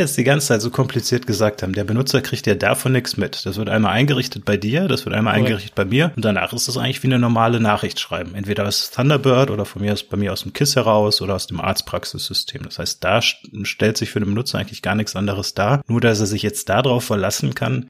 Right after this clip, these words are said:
Speaker 1: dass ich wirklich derjenige bin, der ich vorgebe zu sein und dass ich sicher sein kann, wenn ich dir eine Nachricht schicke, dass die eigentlich kein anderer lesen kann, oder?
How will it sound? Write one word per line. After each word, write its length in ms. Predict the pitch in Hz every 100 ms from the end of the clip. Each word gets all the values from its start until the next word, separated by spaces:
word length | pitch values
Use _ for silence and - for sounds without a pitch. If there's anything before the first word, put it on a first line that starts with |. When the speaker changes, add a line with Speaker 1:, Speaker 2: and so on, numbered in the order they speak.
| -
Speaker 1:
dass 540 | 104 104 - - - _ _
ich 420 | 131 127 - 98
wirklich 720 | 107 123 120 113 - - 107 95
derjenige 560 | 113 113 117 107 104 - -
bin, 280 | - 156 160
der 120 | 151
ich 100 | 143
vorgebe 440 | - 143 143 135
zu 200 | 135 -
sein 400 | 113 113 120 113 - - -
und 180 | 104 101
dass 120 | 98
ich 160 | 104 -
sicher 220 | 113 113
sein 180 | 107 107
kann, 200 | 107 104
wenn 100 | 104
ich 80 |
dir 100 | -
eine 120 | 107 107
Nachricht 280 | 98 101
schicke, 160 | - 104
dass 160 | - -
die 100 | -
eigentlich 200 | 98 -
kein 140 | 95
anderer 220 | 92 90
lesen 300 | 90 80 92
kann, 180 | - -
oder? 320 | 90 120 143